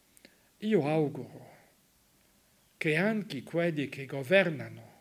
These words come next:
i nostri stati riescano a capire questo, che l'uomo è soltanto felice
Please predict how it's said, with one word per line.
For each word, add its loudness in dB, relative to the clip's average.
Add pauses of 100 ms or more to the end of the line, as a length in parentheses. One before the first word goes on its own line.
(1000)
i -8
nostri -4
stati -10 (1600)
riescano 0
a -4
capire -8
questo, -16 (2000)
che -2
l'uomo 2 (920)
è -2
soltanto -2
felice -6